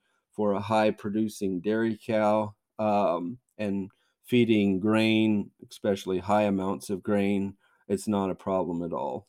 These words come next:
They'll put more of that, uh, they'll put more of that energy on their back, and also, uh, it aids in, in higher reproduction.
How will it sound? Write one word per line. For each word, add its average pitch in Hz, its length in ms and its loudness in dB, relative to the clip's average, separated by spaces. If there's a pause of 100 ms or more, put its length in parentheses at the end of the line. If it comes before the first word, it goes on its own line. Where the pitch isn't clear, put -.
They'll 107 120 0
put - 320 2
more 113 300 4
of 101 80 4
that, 104 300 2 (680)
uh, 98 380 2 (120)
they'll 107 120 -2
put - 260 -6
more 120 260 4
of 117 80 2
that 107 200 0
energy 113 440 0
on 107 140 0
their 95 120 0
back, 104 580 0 (240)
and 98 240 -2
also, 98 720 -2 (140)
uh, 90 300 -6
it 95 180 -6
aids 95 400 0
in, 90 260 -4 (180)
in 90 480 -4
higher 98 400 0
reproduction. - 880 -6